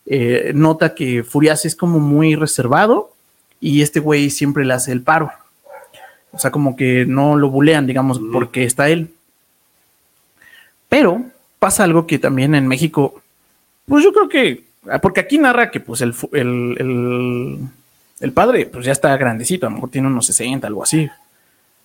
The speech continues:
Speaker 1: Pero, pues, yo creo que lo que voy a decir, pues, a lo mejor es muy reciente, que ya no es bien visto aquí en México, pero,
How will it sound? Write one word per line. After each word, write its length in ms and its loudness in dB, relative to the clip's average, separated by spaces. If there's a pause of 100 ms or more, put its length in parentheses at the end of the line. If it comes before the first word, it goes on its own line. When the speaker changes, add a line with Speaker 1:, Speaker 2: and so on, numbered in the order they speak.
(320)
Speaker 1:
Pero, 1000 2 (260)
pues, 140 -4
yo 120 0
creo 120 2
que 80 0
lo 120 4
que 80 -4
voy 120 4
a 40 2
decir, 180 2
pues, 140 -2
a 40 2
lo 60 0
mejor 240 0
es 100 2
muy 180 4
reciente, 680 -2
que 240 -8 (600)
ya 180 2
no 240 2
es 140 2
bien 280 2
visto 300 2
aquí 240 -8
en 160 -4
México, 360 -4
pero, 280 -2